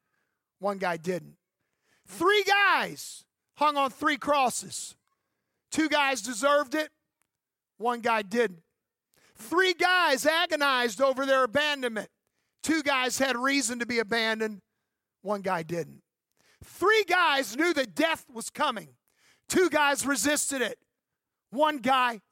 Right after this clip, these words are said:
didn't. One, two, three guys died on three crosses.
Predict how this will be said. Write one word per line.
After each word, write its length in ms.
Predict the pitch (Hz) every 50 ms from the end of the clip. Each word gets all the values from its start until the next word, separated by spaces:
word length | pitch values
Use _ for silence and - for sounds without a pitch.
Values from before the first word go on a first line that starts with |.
| _
didn't. 580 | 165 156 254 254 214 180 160 - _ - - - _ _ _ _ _ _ _ _ _ _ _ _ _ _ _
One, 460 | - 185 220 240 254 262 269 277 285 _ _ _ _ _ _ _ _ _ _ _ _ _ -
two, 480 | - - 262 254 247 247 247 240 240 _ _ _ _ _ _ _ _ _ _ _ _ _
three 320 | - - 262 262 285 285
guys 680 | 269 214 240 220 190 175 131 113 127 - - - - - _ _ _ _ _ _ _ _ _ _ _ _ _ 165
died 300 | 147 208 214 208 208 214
on 100 | 202 190
three 280 | - - 214 220 214 190
crosses. 760 | - 202 208 185 165 147 - - - 123 - - - -